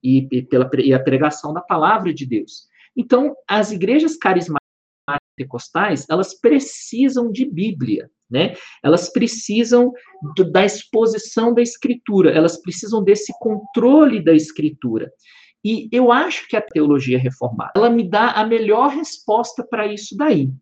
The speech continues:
Ela não seria a única opção. Eu poderia, por exemplo, buscar uma resposta no luteranismo, porque o luterano também valoriza essa questão da exposição da palavra, da, da, da,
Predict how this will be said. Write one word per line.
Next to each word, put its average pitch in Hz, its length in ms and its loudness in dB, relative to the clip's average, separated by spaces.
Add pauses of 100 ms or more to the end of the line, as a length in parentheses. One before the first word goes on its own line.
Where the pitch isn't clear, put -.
(360)
Ela 202 160 4
não 269 140 2
seria 269 400 2
a 254 60 4
única 262 360 -2
opção. 180 640 -4
Eu 127 140 -10
poderia, 170 420 0
por 190 140 0
exemplo, 180 340 -4
buscar 170 360 -8
uma 160 100 -6
resposta 156 640 -4
no 156 120 -2
luteranismo, 190 920 0
porque 170 520 0 (120)
o 151 120 0
luterano 185 580 4
também 180 320 0
valoriza 160 720 2
essa - 220 -10
questão 139 380 -10
da 127 60 -4
exposição 131 520 -8
da 123 100 -8
palavra, 123 600 -2
da, 120 100 -4
da, 117 240 -6
da, - 180 -10